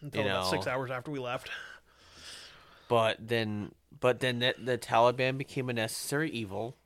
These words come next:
Speaker 1: Right.
Speaker 2: Because of isis,
Speaker 1: Al-Qaeda.
Speaker 2: isil, whatever.
Speaker 1: Who we also created.
Speaker 2: isil? No, we didn't create that. We didn't create
Speaker 1: We
Speaker 2: that.
Speaker 1: kinda did, though.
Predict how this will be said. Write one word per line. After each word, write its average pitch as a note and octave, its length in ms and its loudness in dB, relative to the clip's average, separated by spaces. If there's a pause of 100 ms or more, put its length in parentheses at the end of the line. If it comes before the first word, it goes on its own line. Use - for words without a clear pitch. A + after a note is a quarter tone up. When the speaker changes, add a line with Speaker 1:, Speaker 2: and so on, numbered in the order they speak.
(260)
Speaker 1:
Right. C3+ 300 -2 (400)
Speaker 2:
Because G2 1120 2 (520)
of A2+ 220 4
isis, G#2 760 -2 (220)
Speaker 1:
Al-Qaeda. G2 140 2
Speaker 2:
isil, G2 760 2
whatever. F#2 640 0 (540)
Speaker 1:
Who D3+ 100 0
we A#2+ 140 -6
also D#3+ 220 -4
created. - 440 -14 (880)
Speaker 2:
isil? C#3+ 460 2
No, D#2 160 -8
we E2 100 -8
didn't - 340 -14
create - 220 -12
that. - 220 -10 (1200)
We A2+ 60 -14
didn't E2 240 -18
create - 160 -16
Speaker 1:
We C#3 60 -6
Speaker 2:
that. - 120 -14
Speaker 1:
kinda A#2 220 -8
did, G#2+ 180 -10
though. A2+ 240 -10